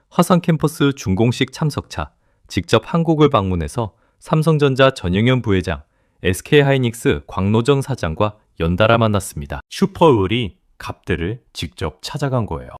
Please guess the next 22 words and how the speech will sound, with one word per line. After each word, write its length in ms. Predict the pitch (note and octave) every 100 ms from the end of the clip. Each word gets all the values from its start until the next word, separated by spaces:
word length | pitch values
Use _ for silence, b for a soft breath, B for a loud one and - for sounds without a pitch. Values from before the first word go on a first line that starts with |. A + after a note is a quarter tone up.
| _
자, 240 | - D#2+ D#2
여기서 640 | F2 G#2 A2 A#2 A2 D2 F2+
의문이 460 | F#2+ C3 D#3 D#3+
생깁니다. 500 | D3 C#3 A2+ E2+ C#2+ A1 -
왜 260 | A2 C#3 A#2+
에이에스엠엘은 1000 | G2 B2 D3+ D3+ D3 C3 A2 C#3 A2+ D2+
굳이 260 | - F#2+ G#2+
한국까지 640 | - F3 F3+ F3+ D#3+ C#3+
와서 500 | C3 G#2+ - G#2+ G#2
이런 320 | D#2 E2 F2+
대규모 500 | - F2 E2 B2 B2+
투자를 380 | B2 - A2+ G2+
하는 180 | G2+ C3
걸까요? 460 | G2 - D#2 A2+ B2 _ _ _ _
그냥 300 | - D3 D#3+
네덜란드에서 1040 | G#2 G2 D3+ D#3+ D#3 C#3+ C3 - B2 G#2+ D#2+
장비 380 | - F2+ G2+ C#3
만들어서 580 | C#3 C3 B2 A#2 A#2
보내면 460 | - F2+ G2 B2+ B2+
되는 260 | A#2 G#2+ G#2
거 80 |
아닌가요? 440 | A2 E2+ D2+ D2+